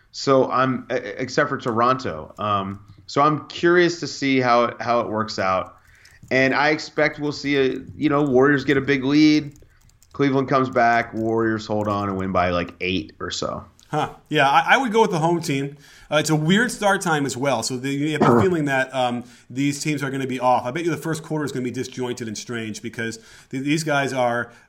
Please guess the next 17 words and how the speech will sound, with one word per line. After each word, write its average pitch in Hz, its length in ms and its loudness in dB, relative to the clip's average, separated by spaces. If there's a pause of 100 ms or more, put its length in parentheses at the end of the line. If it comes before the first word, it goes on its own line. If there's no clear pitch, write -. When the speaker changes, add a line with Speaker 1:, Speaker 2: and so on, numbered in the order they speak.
Speaker 2:
uh, 113 300 -2
programmed 123 680 0
to 127 100 -6
perform, 120 720 -6 (200)
you 127 120 -6
know, 123 180 -2
and, 127 200 -4
and 127 120 -6
there's 131 100 -4
a 131 80 -4
clock 143 400 2
and 120 80 -6
a 117 60 -4
rhythm 127 320 -4
that 107 80 -10
they 117 120 -6
have. 110 420 -6